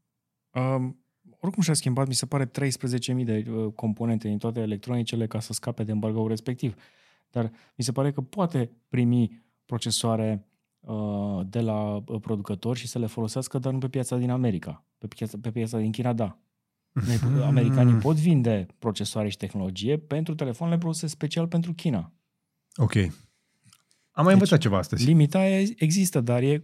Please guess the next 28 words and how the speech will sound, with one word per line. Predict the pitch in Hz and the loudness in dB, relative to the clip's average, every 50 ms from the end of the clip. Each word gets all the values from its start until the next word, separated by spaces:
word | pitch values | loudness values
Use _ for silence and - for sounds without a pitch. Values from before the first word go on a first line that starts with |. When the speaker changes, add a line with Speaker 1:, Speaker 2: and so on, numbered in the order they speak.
| 156 - | -4 -4
Speaker 1:
așa, | 156 147 - 156 143 - | -2 0 0 0 -2 -2
cu | - - 110 107 | -4 -8 -8 -6
du-te | 110 127 127 - 139 | -4 -6 -2 0 0
vino, | 131 143 135 117 104 | 2 4 4 2 2
adică | 101 104 101 110 | 0 -2 -2 -2
nu | 117 127 127 123 _ _ | -2 -4 -4 -8 _ _
vor, | - 120 113 123 123 123 | -6 -4 0 0 0 0
vor, | 117 117 127 127 | 0 -2 -4 -2
nu, | 127 143 147 | 0 2 4
nu | 147 147 | 4 4
vor | 160 156 151 | 4 4 2
să-și | 143 139 127 | 0 0 -2
limiteze | 127 127 131 127 120 123 117 117 | 0 -2 -2 -2 -2 -2 -2 -2
câștigurile | 113 - 110 - - 110 101 104 104 98 98 | -4 -4 -6 -2 -2 0 2 2 2 2 2
nici | 98 101 95 - | 0 -2 -2 -4
ei. | 90 80 78 - _ _ - - - | -6 -8 -8 -10 _ _ -20 -10 4
Speaker 2:
Ok. | - 123 - 110 107 131 131 - - _ _ _ _ _ _ _ - - - - - _ _ _ _ | 4 4 6 8 6 6 6 2 -4 _ _ _ _ _ _ _ -16 -16 -16 -16 -20 _ _ _ _
Speaker 1:
Prețuri? | - 160 175 170 175 190 175 170 165 - - - _ _ _ _ | 0 2 4 4 6 6 4 4 4 0 -8 -18 _ _ _ _
Speaker 2:
Foarte | - 247 220 - 127 | 4 4 6 6 8
competitive. | - 135 107 110 107 92 85 - 104 82 95 92 82 - - | 8 8 8 8 8 6 6 2 0 2 2 -2 -4 -4 -4
Speaker 1:
A, | 131 123 | 0 0
uite, | 120 104 101 98 | 0 0 0 0
P | 113 113 | -2 -2
șaizeci | - - 123 113 107 123 131 123 - - | 0 0 0 0 2 0 0 0 -2 -2
normal, | 127 117 110 110 123 147 151 135 | 0 0 2 2 4 2 2 2
Pro | 131 - 123 147 160 | 2 2 4 4 4
și | 147 - - 127 - | 4 2 0 -4 -4
Art. | - 110 92 - - _ - - - | -4 -4 -4 -4 -6 _ -20 -20 -20